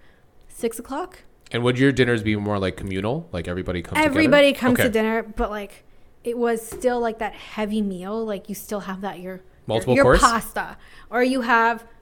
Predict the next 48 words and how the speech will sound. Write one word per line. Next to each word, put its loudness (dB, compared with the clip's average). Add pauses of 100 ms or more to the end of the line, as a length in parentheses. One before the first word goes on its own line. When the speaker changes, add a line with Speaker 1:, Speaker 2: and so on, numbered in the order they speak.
(140)
Speaker 1:
your 0
rice -2
with 0
your 0
meat -4 (100)
and 0
the 8
beans 8
and, -2
like, 0
the -2
amount 2
of -2
starch 0
and -8
carbs -4
that -6
are -6
there. -4
And 0
then 0
you 0
have -2
the -4
bread -4 (200)
that's -8
on -8
the -10
table, -12
right? -6
And, -12
like, -4
Speaker 2:
Yeah. -4
Speaker 1:
again, -6 (1120)
it's -8
either 0
bread 0
or -6
you -4
have -8
tortillas -4
or 2
you 2
have, 0
like, -16
g-, -6
guys, -6
like, -6